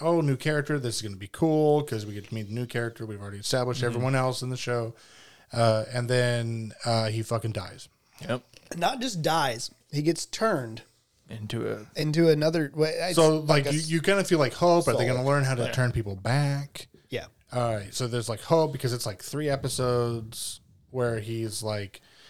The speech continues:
Speaker 1: kind of floundering towards, like, being depressed and sad and turning into this horrible thing.
Speaker 3: And then he meets Yuji, and they watch movies, and
Speaker 1: Yeah, and they become really good friends, and it's like they're building up a friendship, and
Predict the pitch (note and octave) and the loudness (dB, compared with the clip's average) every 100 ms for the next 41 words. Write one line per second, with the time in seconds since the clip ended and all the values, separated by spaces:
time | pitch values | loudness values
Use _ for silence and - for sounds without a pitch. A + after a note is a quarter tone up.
0 | _ - A#2+ A#2 A2+ G#2 - - _ _ | _ 0 2 2 -2 -4 -10 -16 _ _
1 | - B2+ B2 A#2 A#2 A2+ A#2 A2 G#2+ - | 0 2 2 -2 -2 -2 -2 -2 -2 -6
2 | G#2 G2+ G#2+ G#2 G2 - E3 D#3 D3+ C#3 | -6 -4 -4 -6 -6 2 4 6 4 2
3 | - C3 B2 - B2+ B2+ B2 A#2 A2+ A2+ | -2 -2 -2 -2 0 2 2 0 -4 -6
4 | B2 A#2+ A#2 A2+ A2 G#2+ G#2+ - A#2 A#2 | -4 -4 -2 -4 -4 -6 -4 -2 0 0
5 | A#2 - C#3 C3+ C3+ B2+ C#3 C#3+ E3+ F3+ | -2 -2 0 0 0 2 4 2 2 -2
6 | G#3+ A#3 D3 G#2+ C#3 D3 D#3+ F#3+ G#3+ A#3 | -2 -2 -2 -4 -2 0 2 2 0 -2
7 | A#3 E3+ C3 A2 A#2 C#3+ C#3 C#3 B2+ B2+ | -2 0 -2 -4 -6 -4 0 0 0 0
8 | C3+ C3+ B2 G#2+ C3+ D3 D3 - E3 E3 | 2 4 2 0 2 2 0 -2 -4 -2
9 | D#3+ C#3 A2 G#2 G#2+ G2+ G2 F2+ C#3 C#3 | -4 -4 -6 -6 -8 -6 -4 2 2 2
10 | C#3 C3 C3 B2+ A2+ - C#3 C3 - B2+ | 0 0 -2 -2 -6 -2 -2 -2 0 2
11 | B2+ B2 - A#2+ A2+ | 2 0 -4 -4 -4